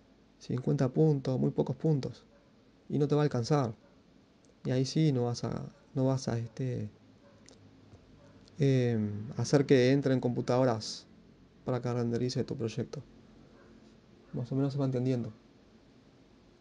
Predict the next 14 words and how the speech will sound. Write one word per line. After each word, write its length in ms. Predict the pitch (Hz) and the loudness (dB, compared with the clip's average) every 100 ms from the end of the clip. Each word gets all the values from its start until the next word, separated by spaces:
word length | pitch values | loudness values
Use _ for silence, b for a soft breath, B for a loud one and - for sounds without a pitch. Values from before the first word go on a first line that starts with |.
| - - - | -20 -20 -10
Acá 260 | 143 131 180 | -6 -2 -2
estoy 260 | 185 190 | 0 0
re-, 100 | 165 - - - - | -2 -6 -14 -14 -8
acá 200 | 135 156 | -4 0
como 180 | 156 | 2
ven 100 | 156 | 2
acá, 360 | 156 151 160 165 - 151 | 0 -2 -2 -4 -4 -4
va 60 | |
a 20 | |
empezar 320 | 143 139 147 147 | -2 -4 -4 -4
a 20 | |
renderizar 640 | 143 143 139 135 147 147 - _ _ - - - - - - - | -2 -4 -4 -4 -4 -4 -10 _ _ -20 -20 -20 -20 -20 -20 -8
el, 320 | 151 147 147 143 | -2 0 0 -2
eh, 560 | 139 139 135 127 143 | -4 -2 -2 -4 -6